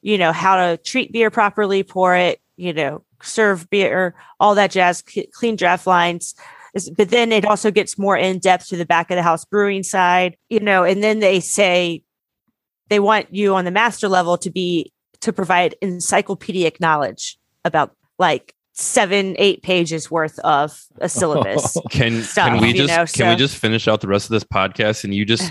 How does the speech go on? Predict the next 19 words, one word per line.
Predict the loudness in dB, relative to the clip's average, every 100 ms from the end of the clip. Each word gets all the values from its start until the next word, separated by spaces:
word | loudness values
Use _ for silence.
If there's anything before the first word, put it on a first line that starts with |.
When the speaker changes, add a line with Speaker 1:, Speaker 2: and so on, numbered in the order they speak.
| -8
Speaker 1:
<laughs> | -6
Speaker 3:
speak | -6 -2 0 0 0
like | 0 0
an |
encyclopedia | 0 0 0 0 0 0 0
for | 0
the | 0
next | 0 0 2
forty | 2 2
minutes? | 2 2 2 2
Speaker 1:
<laughs> | 2 2 2 2
Yeah. | 2 2 0 -4 -6
Speaker 3:
<laughs> | -4 -2 -4 -12 _ 2
Speaker 1:
I | 2
was | 4
like, | 0 2
"Yeah, | 0
no | 2 0
problem." | 0 0 0 -4 -10